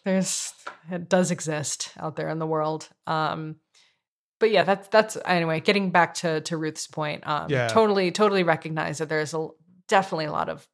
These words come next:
Speaker 1: pretty gruesome violence in this book. And I think people are gonna react differently to it depending on their personal experiences and, and tolerance levels.
Speaker 2: Yeah. And I, I think you, I think you're right. And I think you expressed it very well, that it's a very different kind of violence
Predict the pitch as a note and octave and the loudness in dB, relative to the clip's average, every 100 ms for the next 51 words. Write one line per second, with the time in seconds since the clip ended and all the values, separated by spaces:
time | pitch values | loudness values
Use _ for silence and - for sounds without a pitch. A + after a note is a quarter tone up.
0 | _ - B3+ G3 - E3+ D#3 - D#3 D#3+ | _ -4 -2 -2 -4 -4 -2 -4 0 0
1 | E2 E3+ D3+ D#3 D#3+ - - - - D#3+ | 0 -4 -8 -10 -10 -8 -6 -6 -6 -6
2 | D#3 E3 D#3+ E3+ D#3+ D3+ D#3 D3+ D#3+ D3 | -6 -8 -8 -10 -6 -4 -4 -4 -2 -2
3 | D3+ - - - F3 C3+ D#3 D#3 - D#3 | -4 -12 -12 -4 -4 -2 -6 -6 -4 -4
4 | E3 D#3 D3+ D3 D3 D3 D3+ D3+ D3 D#3 | -4 -4 -4 -6 -8 -8 -6 -6 -6 -8
5 | D3+ D#3+ D3 C#3+ - D3 C#3+ C#3+ - - | -8 -8 -8 -8 -12 -12 -10 -12 -12 -12
6 | D3 D#3 D3 - F3 D#3+ D3+ C#3+ D3+ D#3 | -12 -12 -12 -10 -8 -6 -8 -10 -10 -8
7 | D3+ D#3 D#3 - A#2+ G#2+ G#2 - F3 F#3 | -6 -6 -8 2 4 4 2 0 2 2
8 | F#3 F#3 G#3+ E3 D3+ D#3 C#3 D#3+ B2+ B2+ | 2 0 0 2 0 2 2 2 4 4
9 | G#2+ A2+ A2+ C3 A#2+ G#2 - A#2 A2+ F#2+ | 4 2 0 2 2 2 4 4 4 2
10 | G#2+ G#2 G#2 A#2 A#2 - A2+ F#3 D3 G#2+ | 2 4 4 4 4 2 4 4 4 4
11 | C#3 - A2+ A2 _ - C3 C3 B2 A2 | 2 2 -2 -2 _ -2 4 6 6 4
12 | G2 G2 G#2+ G#2 A2+ A2+ - | 0 4 4 4 -2 -4 -4